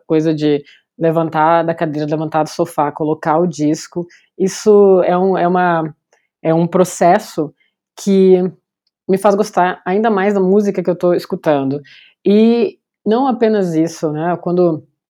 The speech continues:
você, mesmo falando sobre a questão do café, quando você faz um café, que é todo um processo de ir lá, é, às vezes moer até o grão, colocar na cafeteira, tomar, esse café ele vai ter um gosto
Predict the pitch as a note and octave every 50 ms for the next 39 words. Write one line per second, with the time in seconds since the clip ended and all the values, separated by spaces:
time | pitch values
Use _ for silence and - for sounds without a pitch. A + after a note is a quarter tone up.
0 | _ _ _ _ _ _ - - A3 F3 F3 F3+ - - - F3 F3 F3 E3+ E3+
1 | E3+ E3+ F#3 F3+ - F3+ E3 D#3+ E3 E3+ D#3+ D#3+ D#3+ D#3+ _ _ _ _ - -
2 | F3 F3 F3 - G3 E3+ F3 E3+ F3+ F3 E3+ - - E3+ E3+ F3 F3+ E3+ D#3+ E3
3 | F3+ - G3 F#3 - F3+ F3+ F#3 F#3 - _ _ _ _ _ _ _ F#3 F#3 F3+
4 | F3 E3+ E3 D#3 D3+ D#3 - _ - F3+ E3+ E3+ - - E3 E3 E3 - E3+ -
5 | - G#3 A3 A3 G#3+ G3+ G3 - - D#3+ D#3+ E3+ E3 - F3+ E3+ E3+ E3+ E3 D#3+
6 | D3+ D#3 D#3 D#3+ D#3 C3+ _ _ _ _ _ _ _ D#3 D#3 D3+ D3+ D3 D3 D3
7 | D3+ - _ _ _ - E3+ E3 D3 C#3+ E3 E3+ E3 E3+ E3 F3 D#3+ D#3+ D#3+ E3
8 | E3+ E3+ E3 E3+ E3+ - D#3 D3+ - - D#3+ D#3+ E3 D#3+ D#3 D#3 D#3 D#3+ D#3+ D#3
9 | D#3 D#3 D3+ - D#3+ E3 E3 E3 E3+ D#3 D#3 D#3+ D#3 - E3 D#3+ - F3 E3+ -
10 | F3 D#3 D#3+ D#3+ D#3 D3+ D3 D3 D#3+ _ _ _ _ _ _ _ - F#3 F3 E3+
11 | D#3+ E3 F3 F3 F3+ - - - G3+ G#3 G#3+ G#3 G3 F#3+ G#3 G#3 A3+ A3 A3 G#3
12 | F#3 F#3+ G3 G3+ - - - E3+ D#3